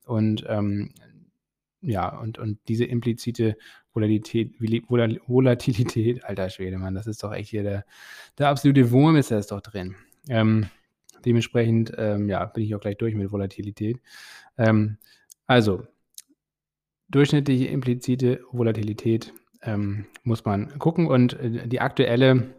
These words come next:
ähm, implizite Volatilität sollte eben,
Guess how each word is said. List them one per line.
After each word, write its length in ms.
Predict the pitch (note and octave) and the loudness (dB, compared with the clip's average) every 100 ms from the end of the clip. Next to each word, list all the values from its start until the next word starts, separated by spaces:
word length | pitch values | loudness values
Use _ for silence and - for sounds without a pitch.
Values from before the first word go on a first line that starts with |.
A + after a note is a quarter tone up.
| _ _ _ _ _ _ _ - | _ _ _ _ _ _ _ -6
ähm, 300 | B2+ A2+ A#2 | 0 2 2
implizite 680 | B2 A2+ A2 A#2+ A2 A2 A2 | -2 -4 -6 -6 -4 -4 -4
Volatilität 720 | A2 G#2+ G#2 G#2 G2+ - G2 | -4 -6 -4 -6 -6 -8 -8
sollte 280 | G2+ G2+ G2+ | -6 -6 -6
eben, 340 | - G2 G2 | -8 -8 -8